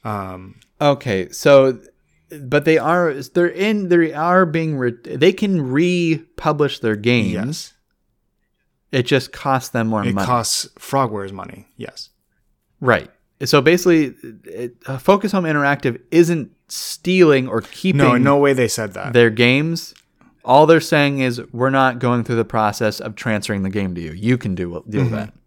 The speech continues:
Speaker 1: Which is
Speaker 2: Oh, well, that's not that bad.
Speaker 1: Um, but they did. <sighs> Here's the problem, though.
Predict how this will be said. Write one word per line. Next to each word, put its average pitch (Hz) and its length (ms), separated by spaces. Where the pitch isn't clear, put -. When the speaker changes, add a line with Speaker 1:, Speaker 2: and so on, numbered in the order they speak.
Speaker 1:
Which 131 240
is 135 260
Speaker 2:
Oh, 302 60
well, 101 200
that's 180 200
not 110 140
that 131 300
bad. 85 320
Speaker 1:
Um, 160 440
but 170 140
they 180 100
did. 214 240
<sighs> - 1080
Here's 151 220
the 147 60
problem, 117 320
though. 98 220